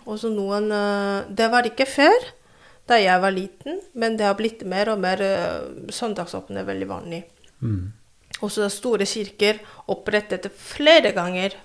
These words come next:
Speaker 1: på søndager gudstjeneste. Klokka, for eksempel, halv åtte.
Speaker 2: Mm.
Speaker 1: Klokka ni tredve.
Speaker 2: Mm.
Speaker 1: Elleve, og klokka tretten, og så da kveldsgudstjeneste, som er klokka atten eller nitten.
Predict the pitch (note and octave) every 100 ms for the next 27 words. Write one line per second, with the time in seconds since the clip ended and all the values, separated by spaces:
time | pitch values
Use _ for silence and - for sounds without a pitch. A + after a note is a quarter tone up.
0 | _ A3+ G#3 A3 G3 F#3 F#3 F#3 F#3 E3+
1 | - - - - G#3 G3 G3 - - -
2 | - - - - - G#3+ F#3 F3+ F#3 F3+
3 | - _ _ - _ - G#3 F3+ - D3
4 | - - B2 F#2+ B2+ - - _ A#3+ A#3+
5 | A#3 A3+ A3 A#3 F#3+ E3 C#3 C#3+ - _
6 | B2 G#2 - B3 B3 A3+ A3 C#4+ - -
7 | _ G#3 G3+ - - C#4+ C#4+ C#4+ - F4+
8 | A4 - - A3+ A3+ A3 G#3+ A3+ A3 -
9 | F#3+ G3 G3 A3 A#3+ A3+ G3+ G3 - A#3
10 | - G3 A3 - F#3+ G3 G#3 G3+ -